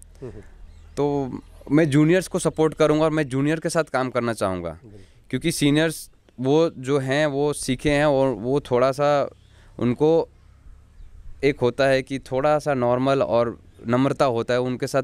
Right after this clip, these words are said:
Speaker 2: थोड़ा बिहेव, सीनियरों के साथ आके थोड़ा मिलना जुलना पड़ेगा।
Speaker 1: हम्म।
Speaker 2: क्योंकि मगर मुझे सीखना है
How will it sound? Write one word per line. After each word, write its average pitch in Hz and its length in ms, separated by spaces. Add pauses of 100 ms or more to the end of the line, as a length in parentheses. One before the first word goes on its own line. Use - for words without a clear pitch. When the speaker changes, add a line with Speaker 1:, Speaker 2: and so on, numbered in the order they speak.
Speaker 2:
थोड़ा 131 120
बिहेव, 120 380 (220)
सीनियरों 123 340
के 123 100
साथ 120 140 (100)
आके 120 240
थोड़ा 127 180
मिलना 110 280
जुलना 117 260
पड़ेगा। 107 320
Speaker 1:
हम्म। 120 280 (580)
Speaker 2:
क्योंकि 135 220
मगर 131 260
मुझे 123 320
सीखना 156 340
है 135 240